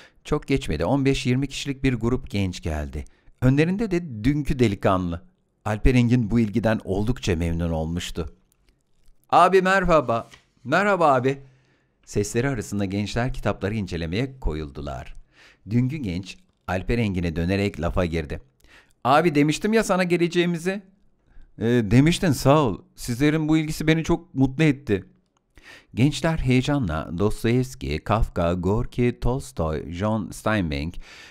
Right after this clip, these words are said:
Jack London, Gogol, Miguel de Cervantes, e, Stefan Zweig, George Orwell, Cengiz Aytmatov gibi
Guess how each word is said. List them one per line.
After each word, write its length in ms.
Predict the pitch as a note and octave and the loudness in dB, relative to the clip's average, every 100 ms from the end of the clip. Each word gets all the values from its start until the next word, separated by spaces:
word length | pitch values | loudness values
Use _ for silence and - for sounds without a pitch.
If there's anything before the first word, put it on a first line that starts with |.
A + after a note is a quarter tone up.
| - | -2
Jack 260 | A2+ A2+ | 0 0
London, 580 | G#2+ A#2+ C3 C3 B2+ F2+ | 0 0 2 2 0 0
Gogol, 540 | F#2+ A#2 A#2 A2 F#2+ - | -2 0 0 0 -2 -6
Miguel 560 | E2+ G#2 A#2 A#2 A#2 | -4 -2 0 0 0
de 120 | G#2 - | -4 -4
Cervantes, 720 | E2+ F2 F#2+ A2 A#2 A#2 - - _ _ _ - | -2 0 -2 0 -2 -4 -10 -20 _ _ _ -8
e, 200 | E2 E2+ | -4 -4
Stefan 540 | - - B2+ B2+ B2 | -4 -2 0 2 0
Zweig, 460 | F#2 E2+ F2+ F2 G2+ - - _ _ G2 | -2 0 2 2 -2 -8 -16 _ _ 0
George 360 | A2+ A#2+ - | 2 2 0
Orwell, 440 | A2 C3+ C3+ C3+ C3 - - | 0 0 2 0 -2 -14 -12
Cengiz 520 | F2 A2 B2 A#2+ - _ _ | -2 0 0 -2 -8 _ _
Aytmatov 640 | - B2 B2 - G2+ G#2 F2+ | -4 0 0 2 2 2 -2
gibi 480 | F2+ C#2+ E2+ E2+ | -4 -2 -2 -4